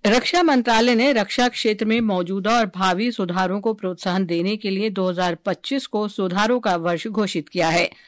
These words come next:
रक्षा मंत्री राजनाथ सिंह ने कल रक्षा मंत्रालय के सभी सचिवों के साथ महत्वपूर्ण बैठक की अध्यक्षता की। इस बैठक में रक्षा क्षेत्र की प्रमुख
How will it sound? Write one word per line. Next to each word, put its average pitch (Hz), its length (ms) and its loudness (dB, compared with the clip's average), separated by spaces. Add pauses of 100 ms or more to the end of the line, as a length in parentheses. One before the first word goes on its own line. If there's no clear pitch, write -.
(300)
रक्षा 247 300 2
मंत्री 254 340 2
राजनाथ 185 460 0
सिंह 208 300 -6
ने 233 140 -2
कल 202 180 -2
रक्षा 185 360 -2
मंत्रालय 180 520 -2
के 220 160 -4
सभी 196 420 -2
सचिवों 190 500 -4
के 233 120 -2
साथ 233 220 2 (420)
महत्वपूर्ण 247 560 2
बैठक 208 360 0
की 185 140 -2
अध्यक्षता 170 560 -2
की। 165 300 -2 (340)
इस 269 200 0
बैठक 240 320 2
में 240 140 0
रक्षा 202 340 0
क्षेत्र 196 380 -6
की 220 180 -4
प्रमुख 202 380 -2